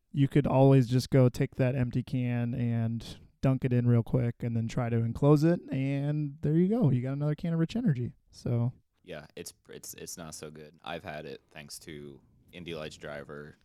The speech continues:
Speaker 2: Toby Sowery when he had their logo on the rear wing a couple years ago. He had a, a case at the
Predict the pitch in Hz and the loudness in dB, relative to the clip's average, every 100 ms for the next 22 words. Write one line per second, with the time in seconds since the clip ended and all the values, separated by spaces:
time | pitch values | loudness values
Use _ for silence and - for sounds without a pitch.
0 | _ - 80 82 92 87 87 85 85 82 | _ -14 -12 -8 -8 -8 -8 -10 -12 -16
1 | 85 82 82 80 82 78 82 - _ _ | -18 -14 -12 -12 -12 -12 -14 -18 _ _
2 | _ _ - 95 90 92 90 90 87 90 | _ _ -12 -10 -6 -6 -6 -8 -8 -8
3 | 90 92 90 85 98 85 87 85 85 85 | -6 -8 -8 -8 -10 -8 -10 -10 -12 -10
4 | 82 87 82 82 80 - 78 - 87 78 | -10 -8 -8 -10 -12 -16 -20 -12 -10 -10
5 | - 73 80 78 78 | -12 -14 -14 -14 -16